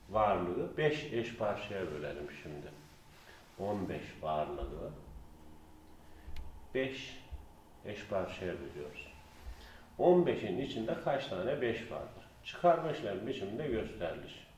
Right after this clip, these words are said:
On beşten beş çıktı, on kaldı. Bu birinci beş.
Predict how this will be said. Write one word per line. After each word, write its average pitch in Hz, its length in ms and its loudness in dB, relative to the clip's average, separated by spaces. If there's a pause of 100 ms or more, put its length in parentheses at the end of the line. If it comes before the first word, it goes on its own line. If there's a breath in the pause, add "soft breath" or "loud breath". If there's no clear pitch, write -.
(140)
On 143 240 4
beşten - 400 -4
beş - 260 -4
çıktı, - 400 -8 (260)
on 123 300 2
kaldı. - 260 -4 (840 loud breath)
Bu 160 260 6
birinci 123 480 10
beş. - 380 -10